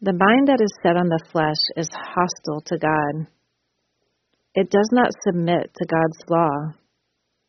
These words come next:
Indeed, it cannot. And those who are in the flesh cannot please God.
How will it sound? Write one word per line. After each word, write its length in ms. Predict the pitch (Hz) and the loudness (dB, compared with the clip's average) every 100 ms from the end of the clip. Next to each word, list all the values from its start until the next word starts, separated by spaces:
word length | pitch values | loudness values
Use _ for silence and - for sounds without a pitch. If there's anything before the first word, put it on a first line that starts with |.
| _ - | _ -6
Indeed, 640 | 175 165 175 190 160 156 160 | -4 -2 0 0 0 -4 -4
it 160 | 165 - | -6 -4
cannot. 560 | 185 170 170 160 - - - _ _ _ _ _ _ _ _ _ _ _ - | -4 -2 -2 -4 -8 -20 -20 _ _ _ _ _ _ _ _ _ _ _ -4
And 160 | 185 | 2
those 180 | 190 220 233 254 | 6 6 6 4
who 60 | |
are 60 | 220 | 4
in 180 | 196 196 | 4 2
the 120 | 190 - | -2 -2
flesh 320 | 147 143 - - - _ _ _ _ _ _ - | -2 -2 -8 -12 -20 _ _ _ _ _ _ -4
cannot 360 | 190 180 - | 0 0 0
please 360 | - 190 175 160 - | -2 0 0 -2 0
God. 480 | 170 160 147 147 | 0 2 0 -4